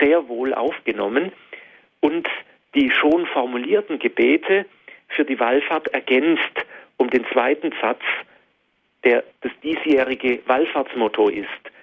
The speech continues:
„Gedenke deiner Christenheit und führe zusammen, was getrennt ist. Amen.“ Das hat man diesem Gebet noch hinzugefügt. Als Autoren des ganzen Gebetes gelten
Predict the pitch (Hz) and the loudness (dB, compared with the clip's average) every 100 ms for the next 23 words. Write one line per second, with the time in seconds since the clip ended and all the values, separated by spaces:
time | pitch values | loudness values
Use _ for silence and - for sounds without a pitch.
0 | _ - 131 170 196 147 113 104 - 131 | _ 0 2 2 0 0 0 -2 -2 -2
1 | - 139 131 131 - - - _ 123 - | -2 -2 2 2 0 -10 -20 _ -8 0
2 | 156 160 151 123 - 110 120 131 - 110 | 2 2 -2 -6 -2 -2 0 -2 -4 -2
3 | 107 - 120 - 104 113 - 120 - - | -2 0 -2 2 0 0 0 -2 -2 -14
4 | - - 98 117 110 90 - _ _ _ | -12 -2 0 2 0 -6 -14 _ _ _
5 | _ _ - - - - - 127 - 170 | _ _ -20 -20 -20 -20 -2 0 0 -2
6 | 170 156 156 165 139 127 117 127 139 - | -2 -2 -2 -2 0 0 4 4 2 -6
7 | - _ 127 120 127 120 - 135 135 147 | -18 _ -4 -2 -4 -4 0 0 2 0
8 | - 107 95 - - - _ _ _ - | 0 -6 -6 -12 -20 -20 _ _ _ -20
9 | - - _ _ - 113 - 123 - - | -20 -20 _ _ -2 0 2 0 2 2
10 | 185 175 131 101 _ - 123 - 120 127 | 2 0 -8 -14 _ -14 -12 -8 -8 -6
11 | 127 - - 104 110 196 202 - - - | -4 -2 0 2 2 2 0 -4 -20 -20
12 | _ _ _ _ _ _ - 131 156 - | _ _ _ _ _ _ 0 2 2 0
13 | 156 151 | -2 -2